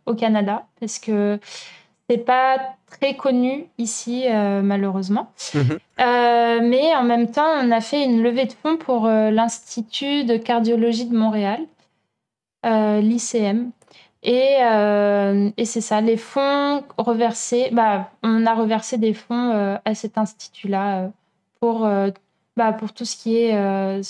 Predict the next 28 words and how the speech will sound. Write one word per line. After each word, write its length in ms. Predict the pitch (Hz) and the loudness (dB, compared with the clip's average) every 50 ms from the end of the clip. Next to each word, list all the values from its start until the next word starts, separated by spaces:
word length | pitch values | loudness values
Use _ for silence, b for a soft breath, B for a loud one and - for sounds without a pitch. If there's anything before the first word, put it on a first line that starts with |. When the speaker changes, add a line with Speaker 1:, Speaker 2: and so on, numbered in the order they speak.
| - | -4
Speaker 1:
la 260 | - 226 220 214 214 208 | -2 0 2 2 2 2
recherche 440 | 208 214 208 - - 233 240 233 | 0 -2 -2 0 -2 -2 -2 -4
sur 260 | - - - - 220 220 | -6 -10 -8 -4 -2 -2
la 120 | 214 202 | -2 -2
cardiologie 840 | 196 - 208 208 196 208 208 196 196 196 185 196 214 220 226 226 214 | -4 -4 -4 -4 -2 -2 -2 -2 -2 -2 -2 -2 -2 -2 0 0 0
et, 280 | 202 196 196 190 190 | 0 0 -2 -2 -4
euh, 80 | 180 180 190 - 190 B B B B B B B B B B _ - | -4 -6 -6 -10 -16 B B B B B B B B B B _ -6
et 60 | 214 | -4
les 180 | 202 196 196 196 | -2 -2 -2 -2
arrêts 160 | 196 190 196 | -4 -6 -6
cardiaques. 580 | 185 - 190 185 180 175 180 185 185 185 - - | -6 -8 -8 -6 -6 -6 -6 -8 -10 -12 -16 -20
Et 80 | 214 _ - - 220 _ - | -20 _ -20 -20 -20 _ -10
voilà. 160 | 196 - 139 | -6 -6 -4
Speaker 2:
Mhm. 180 | 123 131 131 120 104 - _ _ - | -4 -6 -8 -12 -16 -20 _ _ -6
Donc, 180 | 135 143 135 143 | -4 -2 0 0
on 60 | 143 | 0
voit 160 | 143 156 147 | 2 2 2
bien 180 | 139 156 156 156 | 2 0 0 0
aussi 240 | 139 117 - 156 | 0 -2 -2 -2
le, 240 | 151 139 127 123 120 | -2 0 2 2 2
le 140 | 120 123 123 | 2 0 0
lien 340 | 127 127 139 143 143 139 127 | 0 0 0 0 0 0 0
entre 240 | 120 110 - - 123 | -2 -4 -2 -2 0
le, 440 | 120 120 117 117 113 113 113 110 | 0 0 0 0 0 0 0 0
le 120 | 113 117 117 | 0 0 0
sport 480 | 107 - - 135 131 131 131 123 107 | -2 -2 -2 -2 0 0 0 -2 -2
et, 280 | 120 113 110 113 113 113 | -2 -4 -2 -2 -2 0
euh, 520 | 107 104 104 104 107 107 107 107 104 104 | 0 0 0 0 0 0 0 -2 -2 -4